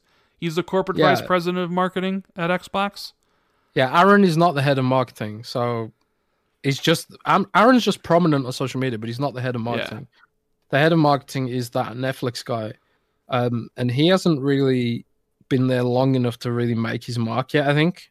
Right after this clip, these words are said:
Speaker 2: So that's something that you might see over the coming months. But again, it's kind of like a lot of marketing departments right now are trying to, like, figure out how you market games in the coronavirus era, because you can't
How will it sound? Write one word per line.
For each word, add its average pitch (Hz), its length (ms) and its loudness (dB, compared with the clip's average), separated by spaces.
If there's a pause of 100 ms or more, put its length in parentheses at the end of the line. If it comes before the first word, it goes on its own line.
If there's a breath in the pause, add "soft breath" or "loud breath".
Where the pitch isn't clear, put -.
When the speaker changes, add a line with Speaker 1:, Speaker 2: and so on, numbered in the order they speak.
(100)
Speaker 2:
So 135 220 0
that's 139 220 -2
something 147 440 2
that 135 260 0 (340 loud breath)
you 139 100 4
might 139 220 4
see 131 340 0
over 127 280 -2
the 120 160 -10
coming 131 420 -2
months. 120 680 -4 (840)
But 139 300 4
again, 135 560 -2
it's 127 140 -6
kind 160 280 0
of 156 100 -2
like 127 460 -2 (1000)
a 147 60 0
lot 160 240 4
of 185 80 4
marketing 160 440 2
departments 165 520 0
right 147 200 2
now 131 320 0
are 139 120 -10
trying 151 300 0
to, 170 80 2
like, 147 260 0
figure 139 380 -2
out 127 340 -2 (440 soft breath)
how 147 300 0
you 160 140 2
market 139 460 0
games 131 440 -2
in 123 140 -6
the 123 100 -2
coronavirus 127 840 -2
era, 139 320 -2 (580)
because 127 400 -2
you 117 100 -10
can't 139 500 2